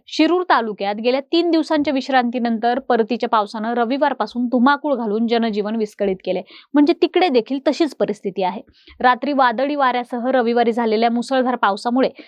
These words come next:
सिंदफणा नदीला प्रथमच महाभयंकर पूर आला.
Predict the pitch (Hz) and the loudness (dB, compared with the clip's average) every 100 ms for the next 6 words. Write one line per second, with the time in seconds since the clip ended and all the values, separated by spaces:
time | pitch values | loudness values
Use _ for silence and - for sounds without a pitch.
0 | - - 320 339 359 339 311 277 226 240 | -12 0 2 4 2 2 0 0 0 -2
1 | 254 254 262 277 277 254 226 226 208 196 | 0 0 0 0 2 0 0 0 -2 -2
2 | 247 233 196 170 | -2 -2 -2 -2